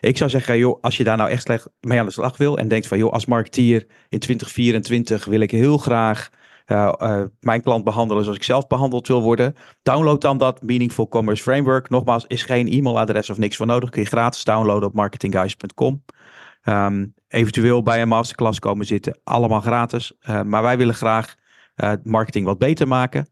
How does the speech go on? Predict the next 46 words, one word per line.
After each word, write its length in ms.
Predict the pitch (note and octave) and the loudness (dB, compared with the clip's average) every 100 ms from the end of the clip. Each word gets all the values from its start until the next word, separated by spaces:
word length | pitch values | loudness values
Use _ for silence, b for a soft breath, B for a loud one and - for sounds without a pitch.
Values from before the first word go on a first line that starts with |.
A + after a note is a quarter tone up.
| b b b | b b b
Eh, 140 | - G2+ | -6 -2
dat 240 | G2+ A2 G2+ | 0 -2 0
marketeers 800 | A#2+ A2+ - C3 A#2 A2 - - - | -2 -2 0 2 2 0 -6 -10 -4
ook 180 | B2+ | -2
weer 260 | A2+ A2+ G#2+ | 2 2 0
een 120 | A#2 | -2
purpose 380 | - C3+ - A2 | 0 0 0 -2
in 100 | A2+ | -2
hun 160 | A#2+ D3 | -2 0
job 320 | B2+ C3 B2+ | 0 0 0
hebben. 360 | B2+ A#2 A#2 B2+ b b b | 0 0 -2 -4 b b b
Eh, 220 | G#2 G2 | -2 0
en 80 | G#2+ | 2
daar 180 | A2+ A#2 | 2 2
willen 220 | A#2 G#2 | 2 2
we, 360 | A2 G#2+ G#2 - | 2 0 -2 -6
eh, 220 | A2 G#2 - | -6 -4 -4
ons 160 | A#2+ | -6
steentje 340 | - G#2+ G#2 G2 | -2 -2 -2 -4
aan 100 | F#2+ | -2
bijdragen 520 | F#2+ F#2+ F#2+ F#2 G2 | -2 -2 -2 -4 -4
met 160 | F#2 | -4
dat, 220 | - F#2 - | -4 -6 -4
eh, 160 | F2+ F#2 | -4 -4
met 140 | F#2+ - | -6 -8
dat 140 | F2 | -6
framework. 520 | - B2 C3+ G2+ - | -4 -2 -2 -4 -6
Dus, 200 | - G#2+ | -8 -2
eh, 200 | A#2+ G#2+ G2+ - _ | 0 0 -2 -8 _
ik 160 | - B2+ | -2 0
zou 140 | D3 | 2
zeggen, 280 | C#3 C3+ B2+ | 2 0 0
download 440 | B2+ C#3 C3+ C3 | 2 2 2 2
het. 140 | B2+ A#2 | 0 0
Dat 180 | A#2 | -4
kun 120 | - A#2 | -2 -2
je 60 | |
super 440 | A#2 E3+ D#3+ C3+ - - | 0 -2 -2 -2 -4 -16
goed 300 | - C3 - | -4 -2 -2
gebruiken 480 | A2+ G#2+ G#2 G#2+ | 0 0 0 -2
voor 140 | G#2 G#2 | -2 0
je 80 | G#2 | 2
marketing 380 | G2 G2 G#2 | 0 -2 -6
in 80 | F#2 | -6
twintig 280 | F2+ G2+ F2+ | -4 -6 -4
vierentwintig. 640 | G#2 F2+ - - B2 - | -4 -4 -4 -6 -8 -12